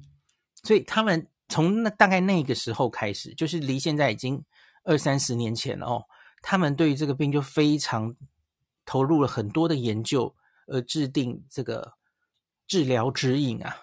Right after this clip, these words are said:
所以他们一直以来对于急性脑症，我今天谈论的这个病，经验是非常丰富的。好，有很多研究。那当时其实也有怀疑，会不会跟使用退烧药有关啊？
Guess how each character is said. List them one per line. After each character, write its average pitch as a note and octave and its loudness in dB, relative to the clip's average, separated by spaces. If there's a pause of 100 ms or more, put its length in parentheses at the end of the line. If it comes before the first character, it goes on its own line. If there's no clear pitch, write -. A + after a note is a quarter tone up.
(220)
所 D3+ -4
以 D3 0
他 D3+ -2
们 D3 0 (300)
一 F#3+ -4
直 C#3 -2
以 C3 0
来 A#2 2
对 D#3 0
于 B2 -2
急 B2+ -6
性 D3 0
脑 G#2 -2
症， B2+ -2
我 A#2 -4
今 C#3+ -4
天 D3 -2
谈 B2 0
论 C3 0
的 B2 0
这 C3+ -2
个 B2 2
病， A#2+ -2
经 E3 0
验 E3 2
是 D#3 -2
非 F3+ 0
常 A2 -4
丰 A#2 -2
富 A2 -8
的。 - -20 (720)
好， B2+ -12
有 C#3 -2
很 A#2+ -2
多 D3 4
研 A#2+ 0
究。 B2 0
那 E3 0
当 F#3+ 2
时 D#3 -2
其 C#3+ -4
实 D3 -2
也 D3 2
有 C3 4
怀 A#2+ 4
疑， B2 -4
会 G3+ -2
不 F#3 -6
会 G3 0
跟 F3 0
使 A#2+ -2
用 D3+ 2
退 E3+ 0
烧 D#3+ 2
药 C#3+ 0
有 C#3 -10
关 A2+ -2
啊？ - -10